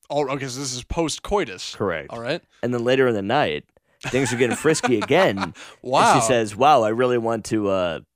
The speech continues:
Speaker 2: you know, beach ski."
Speaker 1: Sure.
Speaker 2: Yeah. And, but then she goes, "Mm, but, you know, we already kinda, uh, we already banged earlier. So
Speaker 1: Yeah.
Speaker 2: I would, I would like you to clean off." I'm not gonna undress and fully shower for that. I'm not even gonna body shower for that. That could be a whole ten-minute ordeal.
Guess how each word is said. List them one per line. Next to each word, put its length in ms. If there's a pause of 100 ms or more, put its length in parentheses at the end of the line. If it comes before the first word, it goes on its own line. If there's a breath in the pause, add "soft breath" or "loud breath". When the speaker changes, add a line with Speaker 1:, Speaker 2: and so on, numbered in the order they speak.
(160)
Speaker 2:
you 100
know, 140 (380)
beach 260
ski." 300 (140)
Speaker 1:
Sure. 320 (120)
Speaker 2:
Yeah. 240 (500)
And, 240
but 140
then 140
she 80
goes, 160
"Mm, 600
but, 280
you 80
know, 160
we 160
already 300
kinda, 320
uh, 960
we 100
already 180
banged 320
earlier. 480 (360)
So 500 (520)
Speaker 1:
Yeah. 240 (260)
Speaker 2:
I 60
would, 240
I 100
would 80
like 160
you 60
to 60
clean 260
off." 220
I'm 120
not 160
gonna 180
undress 680
and 160
fully 300
shower 580
for 160
that. 340
I'm 80
not 100
even 120
gonna 100
body 460
shower 340
for 140
that. 180
That 140
could 80
be 80
a 80
whole 160
ten-minute 400
ordeal. 580